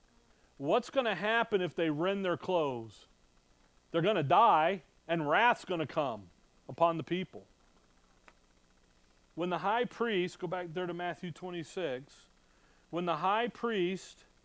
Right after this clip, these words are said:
of the nation stood there before the Lord,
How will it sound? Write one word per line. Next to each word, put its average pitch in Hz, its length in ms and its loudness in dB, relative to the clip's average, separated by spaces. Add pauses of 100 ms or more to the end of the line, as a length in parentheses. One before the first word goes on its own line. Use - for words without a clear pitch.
(680)
of 160 200 0
the 165 80 -2
nation 190 580 0
stood 208 640 0
there 202 240 2
before 190 520 0
the 180 80 0
Lord, 156 640 2